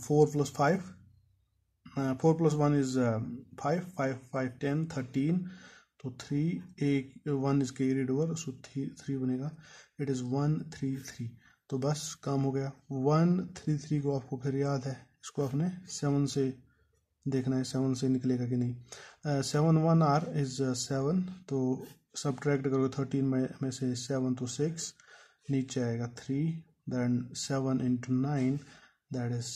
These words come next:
sixty three, नीचे आएगा ज़ीरो, ज़ीरो आएगा रिमाइंडर। तो ज़ीरो के कॉरस्पॉन्ड आपको देखना है कि किस वाले डे का ये कोड रहेगा, that is सैटरडे।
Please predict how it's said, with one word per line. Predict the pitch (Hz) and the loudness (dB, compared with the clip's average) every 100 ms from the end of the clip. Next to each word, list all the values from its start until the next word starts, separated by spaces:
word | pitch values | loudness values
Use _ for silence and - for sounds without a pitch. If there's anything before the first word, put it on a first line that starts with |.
| - | -6
sixty | 139 127 - - 131 123 123 | -6 -6 -10 -8 -6 -6 -6
three, | 143 127 123 - _ _ 131 | -4 -2 -2 -6 _ _ -2
नीचे | 131 123 131 120 | -2 -2 -4 -4
आएगा | 117 117 123 - - - - 123 | -2 -4 -4 -8 -16 -16 -10 -8
ज़ीरो, | 123 143 135 131 - _ _ - - - _ - 123 | -4 -2 -2 -6 -10 _ _ -20 -20 -20 _ -10 2
ज़ीरो | 151 156 | 4 6
आएगा | 143 135 | 6 6
रिमाइंडर। | 131 127 127 139 - - _ _ _ _ | 4 4 2 0 -6 -16 _ _ _ _
तो | 131 123 123 123 - - - | -2 0 -2 -4 -14 -12 0
ज़ीरो | 151 160 160 | 2 4 4
के | 151 | 2
कॉरस्पॉन्ड | 151 139 139 - 135 131 127 | 2 0 0 -2 -2 0 0
आपको | 120 131 | -2 -2
देखना | 127 123 131 143 | -2 -2 -2 -4
है | 180 - _ _ _ - | -6 -10 _ _ _ -8
कि | 123 - | -6 -4
किस | 143 - | -4 -4
वाले | 135 127 123 | -2 0 -2
डे | 120 127 123 | 0 0 0
का | 123 | 0
ये | 123 127 - | -2 -2 -2
कोड | 123 117 107 | -2 -2 -4
रहेगा, | 104 - - _ - 123 | -8 -12 -18 _ -10 -4
that | 123 185 | 0 0
is | - - _ _ _ _ _ _ _ _ - | -2 -12 _ _ _ _ _ _ _ _ -12
सैटरडे। | - 127 120 110 | -6 -4 -4 -4